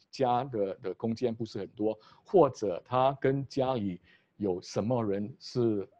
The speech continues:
不是很好的，哎，每天会吵架的，一见到人是吵架的，那是更糟糕，所以他们会有很多心病。现在最糟糕的下来呢，是会，你发觉有很多人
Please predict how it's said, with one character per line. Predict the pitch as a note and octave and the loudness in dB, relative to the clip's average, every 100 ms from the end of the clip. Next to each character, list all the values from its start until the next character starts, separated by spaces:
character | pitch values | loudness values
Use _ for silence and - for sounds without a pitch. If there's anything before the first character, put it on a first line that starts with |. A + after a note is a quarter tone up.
| _ _ - _ | _ _ -20 _
不 | G3 E3+ B2 - _ _ _ | 8 8 8 0 _ _ _
是 | - C#3+ A2+ - _ | 2 2 2 -6 _
很 | - C3+ | -2 0
好 | D#3+ C3+ G2+ | 4 4 4
的， | G#2 G#2+ - _ _ _ - | 2 0 0 _ _ _ 0
哎， | B2 | 0
每 | C#3 A2+ | 2 0
天 | G#2+ E3 | 2 2
会 | E3 | 2
吵 | - A2+ G#2+ C#3 | 0 0 4 4
架 | C3 C#3 | 4 4
的， | B2+ | 4
一 | D#3 | 2
见 | - G#3+ D#3+ | 2 4 4
到 | C#3 E3+ - D3 | 4 -2 0 2
人 | A2+ | 2
是 | A#2 D3 | -2 -4
吵 | G#2+ G#2 | -2 -2
架 | B2+ B2 | 0 0
的， | G#2+ F#2 - - _ | 0 -4 -8 -20 _
那 | C#3+ | -2
是 | C3+ | 0
更 | B2 B2 | 2 2
糟 | B2 A#2 | 4 2
糕， | A#2+ | 4
所 | D#3 | 8
以 | E3+ | 8
他 | - E3+ | 6 2
们 | D3+ | 2
会 | D3 F3 | 2 2
有 | A#2+ | 2
很 | G#2+ G2+ | 0 -4
多 | G2 G#2+ | -4 -4
心 | - A2 | -4 -4
病。 | A2+ F2+ - _ _ - | -4 -4 -10 _ _ -6
现 | - F#3+ | 4 6
在 | D3 E3+ | 8 6
最 | C#3 - F#3 B2+ | 4 6 8 8
糟 | - C3 B2+ | 6 4 4
糕 | C3+ B2 | 4 2
的 | G#2+ | 2
下 | - A#2+ | 2 2
来 | G2+ G2+ | 2 0
呢， | A2 A2+ | -4 -6
是 | - A2+ | -2 0
会， | A2 A#2 - _ | 2 0 0 _
你 | - | -16
发 | F2+ A#2+ A#2+ | -6 0 0
觉 | - F2 - _ _ | -2 -6 -8 _ _
有 | C3+ | -4
很 | - G#2 | -4 -6
多 | F#2+ B2 B2 | 0 2 2
人 | F#2 G2+ | 0 -2